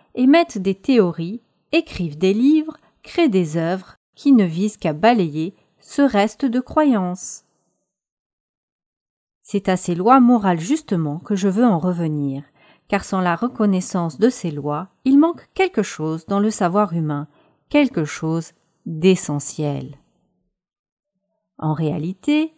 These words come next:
les lois morales appartiennent à un monde qui n'est pas séparé du monde physique. Ce n'est pas difficile à constater. Prenons l'exemple de l'ivrogne. C'était tout d'abord un homme délicat, gentil, cultivé,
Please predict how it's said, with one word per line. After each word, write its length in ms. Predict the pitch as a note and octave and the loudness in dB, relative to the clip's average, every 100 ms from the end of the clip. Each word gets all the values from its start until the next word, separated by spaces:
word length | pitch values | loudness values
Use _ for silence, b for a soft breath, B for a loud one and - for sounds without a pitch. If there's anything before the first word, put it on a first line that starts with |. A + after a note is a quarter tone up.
| _ _ _ | _ _ _
les 180 | B3 C#4+ | 0 4
lois 180 | C#4 A3+ | 6 6
morales 380 | A#3+ C4 D#4 E4 | 6 4 4 4
appartiennent 580 | - F#3+ - - C4+ A3+ | 2 0 -4 0 2 4
à 80 | |
un 160 | E3 D3+ | 2 0
monde 460 | D#3 D#3 F#3+ A3+ G3+ | -2 -2 -2 -2 -6
qui 160 | - D4+ | -2 4
n'est 100 | B3+ | 4
pas 200 | G#3+ B3 | 4 2
séparé 440 | - G3+ D#3 D#3+ F#3+ | 2 -2 -2 -2 -2
du 120 | D#3 | -2
monde 220 | E3+ F3+ | -2 -2
physique. 720 | - E3 D3+ D3 C#3+ _ - _ _ _ | -6 -8 -6 -6 -8 _ -20 _ _ _
Ce 160 | - - | -10 -4
n'est 120 | D3+ | -2
pas 180 | - D3+ | -2 -2
difficile 500 | E3 A#3 G3+ - G#3 | -2 -4 -4 -4 -2
à 80 | C#3 | -2
constater. 680 | C#3 D3 F#3+ G3 - C3 - _ _ _ _ _ _ _ _ _ _ _ _ _ _ | -4 -4 -4 -4 -8 -12 -14 _ _ _ _ _ _ _ _ _ _ _ _ _ _
Prenons 320 | - D4+ F4 F#4+ | 0 2 4 6
l'exemple 580 | A#3+ E3+ G#3 A3+ G#3 | 4 4 2 2 0
de 100 | E3 | -2
l'ivrogne. 760 | F#3 D#3+ D3+ D3+ D3+ C#3+ C#3+ - _ _ _ _ _ _ _ - | -2 -2 -6 -4 -4 -4 -8 -12 _ _ _ _ _ _ _ -10
C'était 240 | F3 E3+ | -6 -6
tout 160 | - D#3+ | -6 -4
d'abord 380 | D#3+ D3+ D#3+ | -2 -2 -2
un 140 | D#3+ D#3+ | -2 -2
homme 180 | D#3+ D#3+ | -2 -2
délicat, 580 | E3+ G3+ - D#4 D#4+ D#4+ _ - | -2 -4 -2 -2 -2 -4 _ -16
gentil, 720 | A#3+ C4 D#4+ D#4 - G3 G3+ - _ | -4 2 2 0 -6 -6 -6 -10 _
cultivé, 760 | - D3+ - C4+ A#3 F#3 F3+ | -14 -14 -4 0 2 2 0